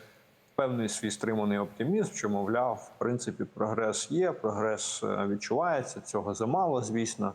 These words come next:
потрібно більше, але ми готові рухатися вперед. Це один варіант.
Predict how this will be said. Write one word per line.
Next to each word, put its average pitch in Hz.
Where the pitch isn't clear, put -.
потрібно 104
більше, 135
але 113
ми 110
готові 101
рухатися -
вперед. -
Це 131
один 113
варіант. 95